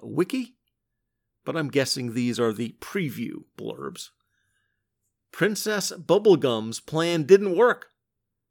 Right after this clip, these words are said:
so Marceline wants to get her father to help. And as a longtime Doctor Who fan, I understand the risk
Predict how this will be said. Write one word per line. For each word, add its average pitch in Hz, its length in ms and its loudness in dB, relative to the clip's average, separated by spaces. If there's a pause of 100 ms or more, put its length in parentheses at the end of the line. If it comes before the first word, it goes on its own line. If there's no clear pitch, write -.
so - 160 -10
Marceline 135 800 0
wants 139 260 -2
to 147 100 -6
get 135 180 -4
her 147 100 -4
father 123 460 -6
to - 80 -16
help. - 300 -18 (1300)
And 131 160 -10
as 175 320 0
a 190 100 8
longtime 170 1080 4 (580)
Doctor 165 460 0
Who 185 200 2
fan, - 420 -8 (760)
I 139 140 -8
understand 185 560 0
the 147 80 6
risk - 560 2